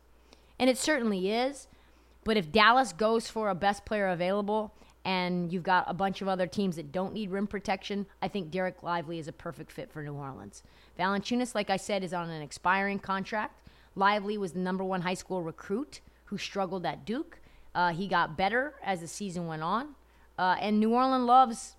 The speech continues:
his wingspan. He's got a seven seven wingspan, and he's only nineteen. He can run the floor really well. Uh, he can shoot a little bit, too. The knock against him is that he's just kinda soft. Uh, he might be a little too nice. The Pelicans are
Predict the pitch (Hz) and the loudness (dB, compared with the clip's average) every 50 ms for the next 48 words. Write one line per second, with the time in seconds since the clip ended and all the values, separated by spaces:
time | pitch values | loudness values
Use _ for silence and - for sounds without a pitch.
0 | - 190 214 240 247 220 196 220 247 269 339 - - - - 123 92 127 139 156 | -12 -8 -8 -6 -6 -8 -4 -2 -2 -2 -2 -4 -6 -8 -8 -8 -8 -10 -10 -8
1 | 175 - - - - 214 208 180 - - - 233 247 262 285 294 - - 254 233 | -8 -8 -6 -2 0 0 0 0 -2 4 6 6 6 6 4 -2 -2 0 0 2
2 | 240 240 240 226 214 220 214 - - - 208 214 214 214 196 190 185 160 202 208 | 2 2 0 0 0 -2 -4 -6 -6 -6 -6 -4 -4 -2 -2 -4 -4 -2 -2 -2
3 | 220 226 220 220 196 202 208 - - - 185 175 170 175 190 - - - - - | 0 0 0 0 -2 -2 -4 -8 -12 -14 -12 -12 -12 -14 -16 -16 -20 -20 -12 -8
4 | - 226 220 202 185 165 180 202 233 285 285 247 - - 202 196 196 196 175 170 | -4 0 0 0 0 2 2 2 4 2 2 0 -2 -2 0 0 0 0 0 0
5 | 190 208 226 240 208 170 151 151 156 185 208 - - - - - - - - 196 | 0 0 0 -2 -2 -2 -2 -2 -2 -4 -4 -8 -14 -20 -20 -20 -6 0 2 2
6 | 180 190 247 240 - 311 - - - 349 381 381 277 202 170 165 175 160 - - | 4 4 2 2 0 0 0 2 4 4 4 6 4 4 4 4 2 -2 -2 -2
7 | - 254 226 185 180 202 - - - - - - - 190 220 220 214 233 269 370 | 0 0 2 2 0 -2 -6 -10 -18 -20 -20 -14 -2 2 4 6 8 8 8 8
8 | 415 - 262 208 220 208 202 - - 214 214 214 202 175 165 220 196 208 233 240 | 6 2 0 2 2 2 2 0 0 0 0 0 0 0 0 -2 -2 -2 -2 -4
9 | 226 202 - - 247 262 - - - - - 285 294 294 302 - - - 277 202 | -4 -6 -8 -8 -8 -8 -8 -10 -14 -12 -4 -2 -2 -2 -2 -4 4 6 6 6
10 | - - - - - - - - - - - - - - - - - - - - | 6 4 -4 -12 -20 -20 -20 -20 -20 -18 -18 -18 -18 -20 -20 -20 -20 -20 -20 -4
11 | - - 220 214 214 247 247 254 269 285 254 311 302 294 277 285 269 269 277 - | 2 2 4 4 4 4 6 4 4 4 4 0 0 2 4 6 4 4 4 2
12 | - 277 254 240 214 180 151 131 127 - - - - - - - - - 214 - | 4 6 8 8 6 6 2 -2 -8 -12 -18 -20 -20 -20 -20 -16 -8 -8 -4 4
13 | 247 254 277 294 294 - 277 269 240 240 214 | 6 8 8 6 4 0 -2 -2 -2 -2 -4